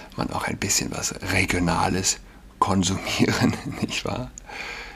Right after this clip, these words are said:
Nicht nur die regionale Milch, sondern auch den regionalen Wahn. Und wie stolz sie sind, wie stolz. Wie stolz sie sind, ihren Wahnwitz kundzutun, davon zu berichten.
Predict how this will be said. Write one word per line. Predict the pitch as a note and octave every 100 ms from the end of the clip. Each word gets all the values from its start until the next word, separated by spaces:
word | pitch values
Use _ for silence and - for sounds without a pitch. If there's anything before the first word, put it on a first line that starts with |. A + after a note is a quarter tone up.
| - -
Nicht | - F2+
nur |
die | E2+
regionale | - F2 D#2 E2 E2+ F2+
Milch, | F#2+ A2 A2
sondern | - F2+ -
auch | - F#2+ - - -
den | G2+ G2+
regionalen | F2+ - - - F#2+ F#2+ E2+ - - -
Wahn. | - - - G2+ - - - - - - - - - - - - - - - - -
Und | -
wie | -
stolz | - C#3+ D#3
sie | -
sind, | - - -
wie | A#1
stolz. | - - - - - - - -
Wie | A2+ A2+
stolz | - A#2+ D#3+ F#3+ - - - - - -
sie | -
sind, | - A#2 A2+
ihren | A2 G#2+ G2+
Wahnwitz | F2 F2 F2+ E2+ E2+ - -
kundzutun, | - A2+ - G2 - - A#2 D#3
davon | G2 - D#2+
zu | - -
berichten. | D2+ F#2 G2+ - - G2+ C#3+ F3+